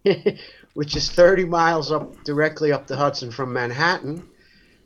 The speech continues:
My father and his younger brother were union members, uh, of the Musicians Union, American Federation of Musicians,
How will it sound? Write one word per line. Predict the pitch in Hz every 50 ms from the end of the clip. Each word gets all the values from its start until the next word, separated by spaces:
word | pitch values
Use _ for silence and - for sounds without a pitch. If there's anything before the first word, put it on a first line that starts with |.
| _ _ _ _ _ _
My | - 120 127 131 131
father | - - 160 156 165 180 180 202 202 190 165 - -
and | - 143 143
his | 139 143 143 127 131
younger | 147 151 151 151 135 143
brother | 131 123 147 151 160 165 170 160 147
were | 135 131 131 127 127 127 113 95 -
union | - 123 131 151 165 185 185 170 165 156 147
members, | 147 147 151 160 170 170 165 156 160 - - - - - _ _ _ 120
uh, | 120 123 123 120 - -
of | 127 123 110 - -
the | 127
Musicians | 123 127 127 117 135 151 147 - 156 147 147 139
Union, | 135 147 151 151 151 156 160 175 180 175 - - - _ _ _ _
American | 120 123 120 127 135 131 131 143 135
Federation | - 143 139 139 135 135 135 127 - - 123
of | 127
Musicians, | 127 127 120 117 135 143 143 - 175 160 -